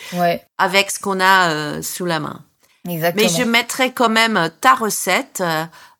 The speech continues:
Speaker 2: euh, sur le site de la crème anglaise et comme ça, tout le monde, euh, peut faire ta recette ou s'inspirer pour faire la, leur propre, euh,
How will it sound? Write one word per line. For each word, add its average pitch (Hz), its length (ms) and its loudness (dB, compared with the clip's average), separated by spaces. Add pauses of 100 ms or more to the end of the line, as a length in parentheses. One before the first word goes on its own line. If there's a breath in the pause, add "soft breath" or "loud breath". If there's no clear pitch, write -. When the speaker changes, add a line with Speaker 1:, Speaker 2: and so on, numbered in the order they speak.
(120)
Speaker 2:
euh, 156 480 2
sur 190 240 -4
le 175 100 0
site 175 480 -8
de 160 180 -6
la 156 140 -2
crème 151 300 -8
anglaise 160 500 -2
et 170 80 -10
comme 151 180 -10
ça, 180 280 -2
tout 170 180 -16
le 160 60 -8
monde, 165 260 -8
euh, 143 400 -6
peut 233 140 0
faire 208 200 0
ta 180 120 -2
recette 160 480 -4
ou 277 80 0
s'inspirer 185 680 -4
pour 180 220 -14
faire 156 240 0
la, 139 320 -2
leur 156 180 -4
propre, - 400 -6
euh, 139 320 -4